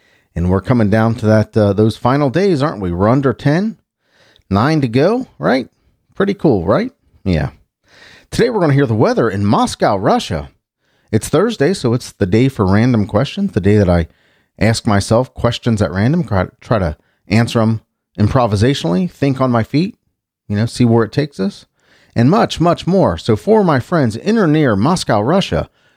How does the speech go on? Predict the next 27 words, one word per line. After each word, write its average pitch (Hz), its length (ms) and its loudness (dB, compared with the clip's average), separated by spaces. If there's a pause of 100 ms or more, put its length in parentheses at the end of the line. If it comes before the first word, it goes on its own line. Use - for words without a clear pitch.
(140)
you're 208 140 0
gonna 175 160 0
see 117 180 -2
a 92 80 2
high 196 340 0
today 92 420 -2
of 87 200 -4
one 156 340 0
degree 135 500 0
Celsius - 560 -4
and 85 100 2
a 85 60 2
low 127 340 2
of 107 140 -2
negative 139 580 -2 (420)
three, 92 460 -2
and 82 140 -4
you're 98 100 0
gonna 101 140 2
get - 120 -4
snow 113 360 2
all 101 220 0
day 107 200 0
long. 85 340 -4 (1400)
It's - 200 -4
Russia, 113 360 -2
right? 117 300 0